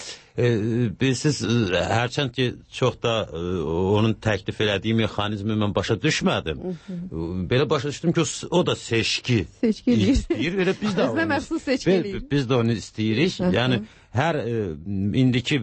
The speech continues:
Speaker 1: bu demokratik dövlətlərin bu inkişaf səviyyəsinin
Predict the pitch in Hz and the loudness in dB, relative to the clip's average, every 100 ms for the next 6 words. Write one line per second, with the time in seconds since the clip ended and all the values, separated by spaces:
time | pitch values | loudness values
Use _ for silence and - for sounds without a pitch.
0 | - 120 123 117 113 - 113 143 - 107 | -2 -2 2 2 2 0 -2 -2 0 0
1 | 101 92 - 92 104 87 80 95 - 120 | 2 0 0 0 0 0 0 0 2 0
2 | - 95 87 85 87 - 104 170 | 0 0 2 2 0 2 2 2